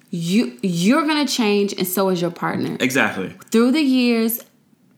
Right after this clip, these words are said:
Speaker 1: people change. Like, that's just, that's what happens. Like, I don't expect to be the same male in five years. I don't want to be the same male that I am today, like, in five
Speaker 2: I
Speaker 1: years.
Speaker 2: agree.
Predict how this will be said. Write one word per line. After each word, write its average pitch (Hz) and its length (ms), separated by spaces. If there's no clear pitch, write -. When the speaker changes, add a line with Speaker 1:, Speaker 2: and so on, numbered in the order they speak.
Speaker 1:
people 240 460
change. 220 680
Like, 190 160
that's 214 200
just, 220 360
that's 208 200
what 247 100
happens. 277 600
Like, 175 380
I 220 400
don't 214 240
expect 220 520
to 208 60
be 202 340
the 180 140
same 185 460
male 170 600
in 190 200
five 175 340
years. 226 460
I 254 80
don't 247 340
want - 280
to 269 100
be 220 140
the 185 100
same 160 320
male 160 260
that 156 140
I 156 80
am 156 360
today, 156 520
like, - 180
in 160 100
five 156 300
Speaker 2:
I 175 100
Speaker 1:
years. 190 220
Speaker 2:
agree. - 120